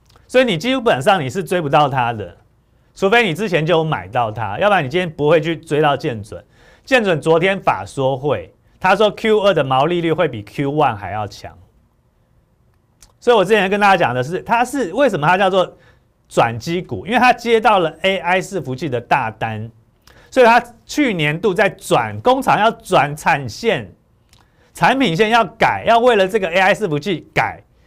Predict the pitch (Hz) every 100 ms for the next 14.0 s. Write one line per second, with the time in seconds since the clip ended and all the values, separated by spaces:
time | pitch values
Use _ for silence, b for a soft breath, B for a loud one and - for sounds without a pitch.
0 | b - 226 226 240 196 156 190 202 196
1 | 123 151 170 - 151 147 156 - 208 208
2 | 220 247 180 165 180 185 190 190 196 156
3 | 143 170 139 139 165 113 123 156 98 82
4 | _ _ - 214 202 196 165 190 190 185
5 | 160 160 147 185 185 117 110 147 147 151
6 | _ _ _ _ 202 196 208 202 190 202
7 | 196 180 127 135 120 120 151 170 123 113
8 | 143 101 101 143 139 135 101 - _ _
9 | _ _ _ _ _ _ _ _ _ _
10 | - 202 262 240 254 196 139 208 233 -
11 | 320 254 160 151 151 - 196 185 196 143
12 | 180 110 - _ _ _ _ _ _ _
13 | - 196 143 127 101 98 202 156 104